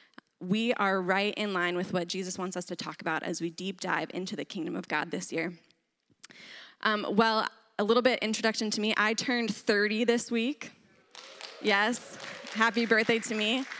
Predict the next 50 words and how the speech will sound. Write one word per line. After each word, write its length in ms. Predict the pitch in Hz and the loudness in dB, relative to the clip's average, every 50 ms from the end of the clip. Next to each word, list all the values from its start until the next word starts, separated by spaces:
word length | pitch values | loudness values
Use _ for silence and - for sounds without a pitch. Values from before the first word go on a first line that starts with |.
| - - - - - | -14 -14 -12 0 2
I 120 | - 233 | 4 4
was 120 | 233 226 | 4 4
really 220 | 226 233 233 240 247 | 4 4 4 4 4
excited 240 | 247 - 247 226 233 | 4 4 4 4 4
about 160 | 233 247 220 | 4 4 4
my 100 | 233 220 | 2 2
thirtieth 420 | 214 - 226 220 196 220 214 214 | 4 4 4 4 4 2 2 2
birthday. 360 | - 220 214 - 254 240 220 | 2 2 2 2 2 2 2
I've 80 | 208 202 | 2 2
been 140 | 196 214 208 | 2 0 2
in 100 | 214 208 | 2 0
my 80 | 208 | 0
twenties 480 | 208 208 - 214 202 214 220 226 220 - | 0 0 0 0 0 0 0 -2 -2 -2
for 100 | - 208 | -2 -2
quite 280 | 196 - 214 208 - - | 0 2 2 2 0 0
some 200 | - 208 208 208 | -2 -4 -4 -4
time 360 | 202 - 208 208 214 233 247 | -4 -2 -2 0 0 0 0
now. 260 | 262 262 277 294 311 - - - - - - - - - - | 0 0 0 -2 -4 -6 -10 -16 -16 -16 -16 -18 -18 -10 -4
Um, 600 | - 208 208 208 202 202 202 202 208 214 214 202 - - _ - | -2 0 0 2 0 0 -2 -2 -4 -6 -8 -10 -14 -10 _ 0
and 300 | 233 226 226 220 226 214 | 0 2 2 2 2 2
I 140 | 196 208 | 2 2
woke 220 | 208 214 233 240 240 | 4 4 4 4 4
up 140 | 262 247 254 | 4 4 4
on 80 | 254 | 2
my 140 | 247 226 226 | 2 2 2
thirtieth 540 | 220 - 247 233 233 220 214 214 220 - - | 2 2 2 2 2 2 0 0 -2 2 4
birthday 1040 | 285 285 294 311 302 - - - 294 277 277 269 269 269 269 262 262 254 269 262 - - | 4 4 4 2 0 -2 0 2 2 4 4 4 4 2 2 2 2 2 2 0 -2 -2
and 640 | 220 226 220 220 202 202 202 190 190 185 190 196 202 | -2 -2 0 2 2 2 0 0 -2 -2 -4 -6 -6
was 200 | 180 196 196 196 | -6 -6 -4 -4
excited 420 | - 220 - - 247 247 247 254 240 | -6 -4 -2 0 0 2 2 0 0
'cause 100 | 233 247 | -2 -2
there's 220 | 202 220 226 220 - | -2 -2 -4 -2 -2
something 320 | - 359 370 392 453 392 | -4 -2 0 0 0 0
a 40 | 277 | 0
little 200 | 208 196 196 202 | 0 -2 0 0
bit 180 | 202 185 - | 0 -2 -2
magic 460 | - 185 175 175 180 180 180 175 - - | -4 -4 -4 -2 -2 -4 -4 -6 -6 -6
about 220 | 180 165 127 - | -4 -4 -4 -4
your 100 | 175 170 | -4 -4
birthday, 480 | 180 170 160 180 190 - - 180 180 180 | -4 -4 -4 -4 -6 -6 -6 -6 -4 -4
right? 280 | 175 180 190 208 202 - - - - - - - - _ _ - | -2 -2 -2 -4 -6 -8 -14 -20 -20 -20 -20 -20 -20 _ _ -8
People 220 | 240 196 - 196 | -6 -4 0 0
a 20 | |
little 140 | 202 190 185 | 2 2 2
bit 120 | 190 170 - | 0 0 0
nicer 420 | 247 254 240 226 240 - 254 247 | 0 0 0 0 -2 -2 -4 -6
to 140 | 220 - 262 | -4 -4 -2
you, 220 | 226 233 226 220 | 0 2 2 2
and 240 | 214 180 180 175 202 | 0 0 -2 -4 -4
some, 180 | - 233 - | -4 -6 -4